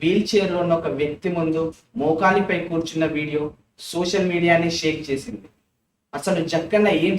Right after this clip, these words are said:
సినిమా తీస్తున్నాడురా బాబు అనుకుని సినీ ప్రియుడు లేడు. మహేష్ బర్త్‌డే సందర్భంగా రిలీజ్ అయిన పోస్టర్ సోషల్ మీడియాని షేక్ చేసింది. మెడ నుంచి రక్తం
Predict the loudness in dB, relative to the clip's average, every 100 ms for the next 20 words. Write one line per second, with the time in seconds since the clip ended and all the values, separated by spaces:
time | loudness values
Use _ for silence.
0 | 0 0 2 0 -2 -8 -6 0 2 4
1 | 6 6 8 8 6 2 -2 _ -8 -4
2 | -2 -2 -4 -4 -2 -2 0 0 0 0
3 | -2 -6 -6 0 4 8 8 6 2 2
4 | 6 6 6 2 0 0 0 2 2 2
5 | -2 0 0 0 -2 -2 -2 0 -2 -2
6 | _ -14 -4 -2 2 2 2 2 0 0
7 | -2 -2 -2 -2 -4 -4 -4 -8 -10 _
8 | _ _ _ 0 4 6 4 4 4 2
9 | 2 0